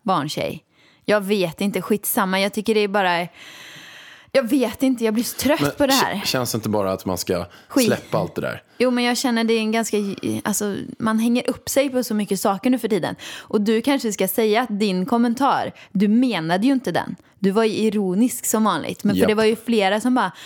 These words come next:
Speaker 1: "Men Alexander Pärleros." <laughs> Och så började jag diskutera emot dig. Så du var ju ironisk. Du tycker ju inte att det ska heta barnhen.
Speaker 2: Och jag måste också säga en lek man ska sluta med.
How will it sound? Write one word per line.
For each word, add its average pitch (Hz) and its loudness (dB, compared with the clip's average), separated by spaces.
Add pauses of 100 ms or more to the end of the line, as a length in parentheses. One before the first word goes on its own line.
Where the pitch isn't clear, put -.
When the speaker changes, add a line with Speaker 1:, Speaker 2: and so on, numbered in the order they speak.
(140)
Speaker 1:
"Men 247 2
Alexander 220 -2
Pärleros." - -8 (120)
<laughs> - -8
Och 196 0
så 208 0
började 202 4
jag 196 0
diskutera 190 0
emot 240 2
dig. - -6 (680)
Så 214 0
du 208 2
var 226 2
ju 165 -4
ironisk. 175 -2
Du 180 -2
tycker 240 -2
ju 170 2
inte 147 -2
att 143 -6
det 143 -6
ska 143 -10
heta 180 -2
barnhen. 165 -2
Speaker 2:
Och 120 0
jag 123 2
måste 135 0
också 110 -2
säga 104 0
en 98 -2
lek 117 -2
man 95 0
ska - -4
sluta 95 -2
med. 85 -4